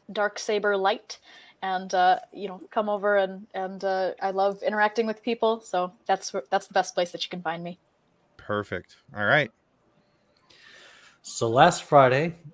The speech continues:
Speaker 3: our guest we spoke with was a longtime actor and voice actor, Francois Choi. Francois got his start on G I Joe as Quick Kick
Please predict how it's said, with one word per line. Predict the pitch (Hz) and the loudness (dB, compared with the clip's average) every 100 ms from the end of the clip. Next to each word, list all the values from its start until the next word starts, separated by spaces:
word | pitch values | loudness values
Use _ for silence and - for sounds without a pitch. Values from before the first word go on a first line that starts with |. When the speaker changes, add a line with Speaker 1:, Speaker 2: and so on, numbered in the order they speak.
| _ - | _ -4
Speaker 3:
our | 123 147 | 0 2
guest | 120 127 123 135 - - - | 2 2 2 -2 -12 -20 -8
we | 120 127 | -6 -6
spoke | - 113 107 101 | -4 -4 -4 -4
with | 107 110 - - - | -4 -4 -4 -14 -10
was | 123 113 110 | 0 0 0
a | 120 | -4
longtime | 107 107 165 202 185 - 156 151 151 | -2 2 2 2 -2 0 2 2 -2
actor | 123 123 131 139 131 | -4 -4 -4 -2 0
and | 117 107 | -2 -2
voice | 104 123 131 - - - - - - _ _ _ _ - | 2 2 2 -8 -16 -20 -20 -20 -20 _ _ _ _ -6
actor, | 113 110 - 110 107 - _ _ _ _ _ _ _ _ _ _ _ _ | -4 -4 -6 -6 -6 -12 _ _ _ _ _ _ _ _ _ _ _ _
Francois | - 120 117 117 - 135 151 185 185 _ - | -2 0 0 -2 -2 2 2 0 -4 _ -14
Choi. | - - 117 87 87 92 _ _ _ _ _ | -8 -2 0 -2 -8 -16 _ _ _ _ _
Francois | - 120 123 151 160 | -4 -2 4 8 8
got | 147 131 | 8 4
his | 139 - | 0 2
start | 131 135 135 | 6 6 6
on | 120 117 | -2 -4
G | 113 117 | -2 0
I | 107 | 0
Joe | 104 120 151 123 | 0 2 2 0
as | 95 | -4
Quick | - - 139 | -6 -6 -6
Kick | - 185 196 - | -2 -4 -4 -16